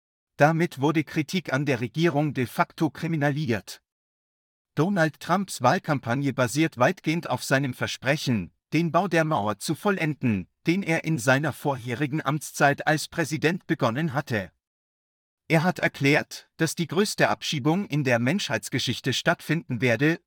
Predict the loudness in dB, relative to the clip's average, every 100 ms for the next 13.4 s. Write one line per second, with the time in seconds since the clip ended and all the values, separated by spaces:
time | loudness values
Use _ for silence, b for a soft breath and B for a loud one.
0 | -2 -2 2 0 0 0 0 0 -4 -2
1 | -4 -4 0 0 0 -4 -2 -2 -2 -6
2 | -4 0 0 0 -2 -2 -4 -18 _ _
3 | _ _ _ _ _ _ _ -2 2 2
4 | 0 -4 0 0 0 -2 0 0 0 -2
5 | -2 0 -2 -2 2 0 -2 -2 -2 0
6 | -2 -2 0 0 0 0 0 -2 -4 -4
7 | -2 2 2 0 -2 0 0 0 0 0
8 | 2 2 2 0 -2 -4 -2 -2 -2 -4
9 | -2 -2 -2 -4 -4 -12 _ -4 0 0
10 | -2 -2 -2 0 0 -2 -2 -4 -2 0
11 | 2 0 -2 -4 -4 0 0 0 0 2
12 | 2 2 2 2 0 -8 -6 -6 -4 0
13 | 0 0 -4